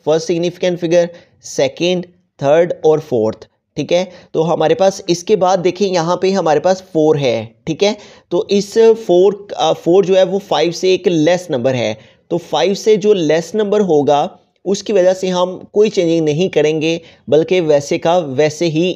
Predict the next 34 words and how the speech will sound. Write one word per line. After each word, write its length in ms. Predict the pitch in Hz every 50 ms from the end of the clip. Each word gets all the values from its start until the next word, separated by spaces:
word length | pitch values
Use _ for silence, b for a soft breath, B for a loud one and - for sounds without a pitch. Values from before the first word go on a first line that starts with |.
| -
इसको 360 | 156 151 143 - - 160 170 185
लिख 260 | 165 143 131 123 - -
देंगे। 320 | 117 113 120 113 113 110 - -
अगर 220 | - 156 156 180
यहाँ 220 | 170 151 160 170 175
पे 120 | 170 175
फ़ाइव 320 | 170 - 143 135 151 156 170
या 100 | 185 175
फ़ाइव 220 | 180 160 143 147
से 160 | 143 - 156
ग्रेटर 320 | 139 123 127 127 127 196 196
नंबर 220 | 190 165 151 156
होता 320 | 147 131 107 131 131 139 147 B B B B B _
फिर 160 | - 190 202
हमने 240 | 196 165 151 160 170
यहाँ 260 | 170 156 143 147 160 156 - -
टू 120 | 160 156
में 120 | 139 165 180
वन 220 | 156 156 143 139
प्लस 260 | 131 - 123 123 127 -
करना 280 | - 120 113 107 104 104
था। 140 | - 107
अब 240 | - - - 147 143
चूँकि 320 | - - 160 151 - 202 202 208 - - - _ _ _ _ _ _ _ _
टू 100 | 185 185
के 100 | 175 196
बाद 180 | 196 190 190 180
फ़ोर 300 | 185 - 180 175 180 185
है, 140 | 185 190 185
फ़ाइव 280 | 185 185 170 147 165 170
से 180 | 165 - 175
लेस 280 | 160 147 165 175 170 - 175
नंबर 200 | 170 160 165 165
है, 180 | 165 160 165